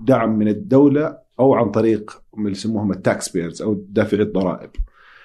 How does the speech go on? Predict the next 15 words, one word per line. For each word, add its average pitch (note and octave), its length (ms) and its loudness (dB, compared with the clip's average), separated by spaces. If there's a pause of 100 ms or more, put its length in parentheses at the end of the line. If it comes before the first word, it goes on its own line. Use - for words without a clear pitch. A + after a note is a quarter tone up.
(160)
دافعي E3+ 300 4
الضرائب D3 520 4
هم C#3+ 220 8
العامة، B2+ 640 2
أنا C#3 160 6
وأنت A#2+ 300 4
وغيرنا A2+ 480 4
لو G#2 180 2
كنا G#2 240 2
عايشين F#2 320 0
هناك D3+ 440 -2
بندفع A#2+ 340 2
ضرائب F#2+ 260 2
بشكل - 340 -8 (240)
دوري. D3 400 2